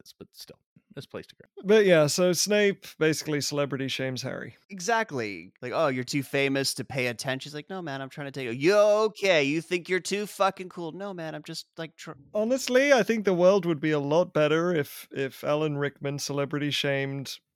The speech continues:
Speaker 2: all celebrities. Would be a happier place.
Speaker 1: Okay, but people who behave in a manner that he's calling out.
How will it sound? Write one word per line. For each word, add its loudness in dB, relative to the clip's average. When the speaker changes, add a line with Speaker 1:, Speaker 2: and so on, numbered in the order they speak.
Speaker 2:
all 0
celebrities. -2
Would 4
be 6
a 2
happier 0
place. 2
Speaker 1:
Okay, 4
but -2
people -2
who -4
behave -4
in -4
a -4
manner -6
that 2
he's -2
calling -4
out. -6